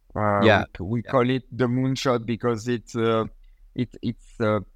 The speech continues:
Speaker 1: pioneering achievement. It's, uh,
Speaker 2: Yeah.
Speaker 1: like, you, you have to discover, you have to invent, you have to innovate to reach those kind of objectives. For
Speaker 2: Yeah.
Speaker 1: sure, uh, landing,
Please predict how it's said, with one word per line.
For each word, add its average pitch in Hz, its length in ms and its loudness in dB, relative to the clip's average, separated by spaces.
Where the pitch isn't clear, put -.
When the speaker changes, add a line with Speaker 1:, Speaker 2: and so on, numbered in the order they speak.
Speaker 1:
pioneering 127 720 2
achievement. 147 680 -2
It's, 104 340 -6
uh, 107 420 0
Speaker 2:
Yeah. 98 120 4
Speaker 1:
like, 107 240 -4
you, 131 80 -2
you 131 200 0
have 147 160 0
to 139 100 -6
discover, 120 720 0
you 113 140 0
have 117 120 -2
to 120 180 -8
invent, 113 480 2
you 131 40 2
have 110 140 0
to 123 140 -6
innovate 127 440 0
to 127 100 0
reach 123 420 -2
those 120 240 0
kind 113 200 2
of 104 160 0
objectives. - 480 -8
For - 80 -2
Speaker 2:
Yeah. - 180 -2
Speaker 1:
sure, 156 300 4
uh, 110 600 0
landing, 135 760 0